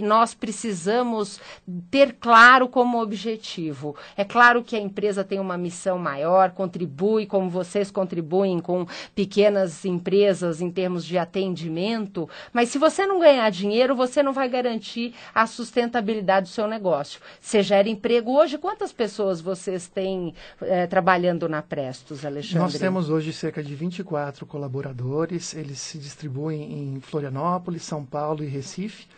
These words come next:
Speaker 2: E a gente consegue atender, como é um serviço virtual, a gente consegue atender o Brasil todo. Então, ano que vem, a gente vai também lançar franquias pra secretárias que tenham prática, que tenham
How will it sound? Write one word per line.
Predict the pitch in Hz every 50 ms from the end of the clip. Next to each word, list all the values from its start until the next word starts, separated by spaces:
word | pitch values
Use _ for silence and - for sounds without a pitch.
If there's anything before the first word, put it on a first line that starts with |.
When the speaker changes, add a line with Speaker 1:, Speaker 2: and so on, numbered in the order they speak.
| - - - _ -
Speaker 2:
E | 175
a | 165
gente | 165 202 - -
consegue | 262 247 247 - 226 220
atender, | 226 220 - 196 180 170 160
como | - 208 220
é | 220
um | 208
serviço | - 196 170 170 170 175 - 143
virtual, | 151 156 151 - 170 160
a | 165
gente | 165 175 -
consegue | - 185 175 - 180 180
atender | 180 - 190 180 185 190
o |
Brasil | 180 - - 175 165 160 208 233
todo. | 226 - - 175 165 147 131 127 123 - - - - - - - _ _
Então, | - 165 160
ano | 175 190 180
que | - 175
vem, | 151 170
a | 175
gente | 170 - -
vai | 165 156
também | 156 170 156 147 151 151
lançar | 151 143 131 - 151 135
franquias | - - - 139 131 127 - 156 160 185 202 190 180 170 156 -
pra | - - 165 151
secretárias | 123 - - 160 - 147 143 - - 175 160 170 165 160 156 -
que | - -
tenham | 175 - - 190 190 185 170 139
prática, | - 151 151 151 165 170 156 - - -
que | 139 143
tenham | - - 180 175 175 175 160 147